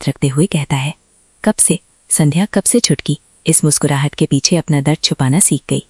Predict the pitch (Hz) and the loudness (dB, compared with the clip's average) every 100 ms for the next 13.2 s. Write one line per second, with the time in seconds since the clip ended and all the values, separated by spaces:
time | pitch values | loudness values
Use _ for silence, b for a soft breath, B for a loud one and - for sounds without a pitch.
0 | _ _ - 160 151 156 208 220 165 139 | _ _ -4 -2 0 2 4 4 4 2
1 | 139 143 143 - 214 - 156 139 - 131 | 2 2 0 0 -2 0 0 0 -2 -4
2 | - 139 147 - _ _ - 151 - 143 | 0 -2 -2 -8 _ _ -2 -2 0 0
3 | 147 - _ _ - 202 226 - - 208 | 0 -4 _ _ 2 4 4 2 2 4
4 | 214 151 143 143 135 170 - _ _ - | 4 2 2 0 -2 -8 -12 _ _ 2
5 | 147 135 143 139 143 139 - 147 - 240 | 2 2 0 -2 -2 -2 0 -2 -2 -6
6 | _ _ - 214 190 180 226 175 143 135 | _ _ -2 0 4 4 6 4 2 0
7 | 139 147 202 160 135 135 - 131 175 196 | 0 0 2 2 0 0 0 2 0 0
8 | 139 - 143 - 156 _ _ - 202 202 | -2 -2 -2 -2 -4 _ _ -2 2 6
9 | 247 180 147 165 170 139 139 151 143 139 | 6 6 4 4 4 2 2 0 0 0
10 | 160 185 226 151 139 151 180 156 139 139 | 0 0 2 0 0 0 0 -2 -4 -6
11 | - 143 139 127 135 - 135 - _ _ | -4 -2 -2 -2 -6 -4 -4 -6 _ _
12 | - 190 165 208 240 208 156 - 139 131 | -2 2 2 2 0 0 -2 -2 0 0
13 | - | 0